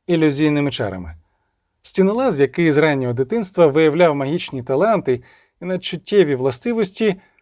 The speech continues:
розкрив ілюзію і побачив Нойфру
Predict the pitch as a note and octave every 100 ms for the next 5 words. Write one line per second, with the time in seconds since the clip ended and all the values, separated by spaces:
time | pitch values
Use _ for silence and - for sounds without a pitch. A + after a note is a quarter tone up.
0 | _ _ - F#3 F#3+ - F#3 A3 G3+ -
1 | D#3+ F3+ B3 D#3 C3+ D3+ F3 D3+ D3+ B2
2 | C#3+ E3+ F#3+ C#3+ G#2+ G2+ A#2+ F#3+ F3 C3